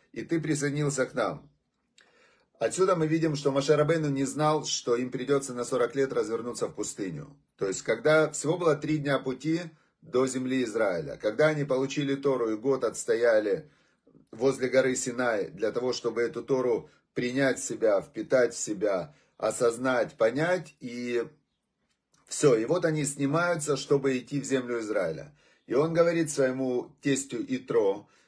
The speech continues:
кстати, буквально вот в, на Шавуот, на Шавуот, а, я был, а, лектором на семинаре Арахим. Есть такие семинары в Израиле, которые для, уже проводятся около тридцати лет для ивритоязычных, и там есть для русскоязычных тоже есть,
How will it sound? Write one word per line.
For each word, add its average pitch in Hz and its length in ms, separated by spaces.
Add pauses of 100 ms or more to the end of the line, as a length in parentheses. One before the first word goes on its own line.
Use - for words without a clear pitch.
кстати, 123 400
буквально 135 640
вот 117 240
в, 101 140
на 131 180
Шавуот, 131 720
на 107 180
Шавуот, 110 560 (420)
а, 101 120
я 120 220
был, 139 360
а, 113 240
лектором 123 560
на 113 320
семинаре 120 640
Арахим. 110 680
Есть 87 200
такие - 260
семинары 147 480
в 104 340 (100)
Израиле, 143 600 (420)
которые 120 400
для, 120 580
уже 107 220
проводятся 113 480
около 107 200
тридцати 113 500
лет 110 260
для 107 180
ивритоязычных, 113 840
и 127 40
там 190 200
есть 147 240
для 127 160
русскоязычных 127 760
тоже 113 240
есть, 107 340